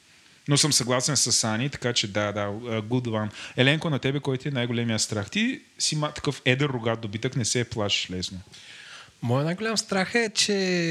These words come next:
Speaker 2: а, м, както картинките във Viber и стикерчетата и тези неща. Тоест, а, а,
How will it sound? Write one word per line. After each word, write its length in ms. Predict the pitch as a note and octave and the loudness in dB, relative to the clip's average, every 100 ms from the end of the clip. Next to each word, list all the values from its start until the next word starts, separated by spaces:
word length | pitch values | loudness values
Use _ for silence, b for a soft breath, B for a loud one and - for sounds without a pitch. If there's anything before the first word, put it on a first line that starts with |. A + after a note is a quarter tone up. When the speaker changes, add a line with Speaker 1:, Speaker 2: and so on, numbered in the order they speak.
| D#3 | 0
Speaker 2:
а, 580 | C3 D#3 C#3 C3+ B2+ B2 C3 - - - - _ _ - | -2 -2 -2 0 -2 -2 -4 -14 -20 -20 -20 _ _ -10
м, 120 | E3+ - - _ _ _ _ _ _ _ - _ _ - _ _ - - _ _ - | -8 -10 -18 _ _ _ _ _ _ _ -20 _ _ -20 _ _ -16 -16 _ _ 0
както 560 | F3+ F3+ - A3 G#3 - B B B B B B _ _ _ _ - | 0 0 -2 -2 -2 -6 B B B B B B _ _ _ _ -2
картинките 500 | - - G#3+ G3 D3+ | -2 2 0 2 0
във 180 | C3 A#2+ | 0 2
Viber 360 | C3+ A#2+ G#2 G#2 - - | 0 0 -4 -8 -12 -6
и 320 | C#3+ B2+ B2+ C3 | -2 -2 -2 -2
стикерчетата 760 | - D#3 C#3+ C3 - - C3+ | -4 -2 -4 0 -2 0 -2
и 60 | A#2+ | -4
тези 220 | - A#2 | -2 -2
неща. 420 | A2 G#2 - G#2 - | 0 -2 -4 -8 -4
Тоест, 360 | - D3+ - - | 0 0 -2 -2
а, 240 | C#3+ C3+ C#3 B B - | -2 -2 -8 B B -14
а, 340 | - C3 B2+ | -6 -4 -2